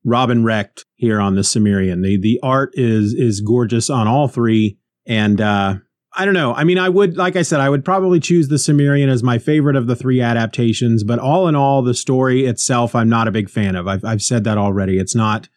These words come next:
it's not one of my favorite Conan stories. It's probably, uh, having not read all twenty-one of them yet, at this point, it's probably my least favorite of all the Conan stories, which is kind of a shame,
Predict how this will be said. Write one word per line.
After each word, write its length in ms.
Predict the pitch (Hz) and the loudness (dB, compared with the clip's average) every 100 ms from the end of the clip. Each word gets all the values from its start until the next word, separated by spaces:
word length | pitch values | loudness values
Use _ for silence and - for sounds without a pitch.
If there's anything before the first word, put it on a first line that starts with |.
| _ | _
it's 100 | - | -4
not 160 | 147 156 | -2 0
one 100 | 151 | 0
of 60 | |
my 120 | 143 | 0
favorite 440 | 131 147 135 131 127 | 0 0 0 0 -2
Conan 420 | 143 131 127 123 | 0 2 2 0
stories. 480 | - 131 123 120 117 | 0 0 2 2 0
It's 160 | 120 | -4
probably, 840 | - 165 156 143 135 135 131 127 - | -4 -2 0 0 2 2 4 2 0
uh, 460 | 127 117 113 107 110 _ _ _ | 0 0 0 -2 -6 _ _ _
having 280 | 175 196 190 | -2 2 2
not 220 | 180 143 | 2 0
read 220 | 151 170 | 0 2
all 180 | 175 165 | 2 2
twenty-one 480 | 160 170 170 165 165 | 0 0 2 2 0
of 140 | 156 | 0
them 180 | 156 156 | 2 2
yet, 240 | 151 156 - | 2 0 -2
at 140 | 143 | -4
this 180 | - 147 | -2 -4
point, 240 | - 147 135 | -2 0 0
it's 120 | 110 | -2
probably 560 | - 139 131 127 127 | -4 0 0 2 2
my 260 | 123 117 113 | 2 2 0
least 360 | 110 127 135 - | 2 0 0 -2
favorite 440 | 135 127 123 123 | 0 0 0 -2
of 140 | 127 110 | -4 -2
all 180 | 120 139 | 0 0
the 100 | 139 | -2
Conan 460 | - 127 123 117 113 | 0 0 2 2 0
stories, 440 | - 117 117 110 | 0 0 0 2
which 180 | 156 - | 0 0
is 100 | 160 | -2
kind 180 | 180 160 | -2 -2
of 60 | |
a 40 | 143 | 0
shame, 500 | - 180 151 143 | 0 0 2 0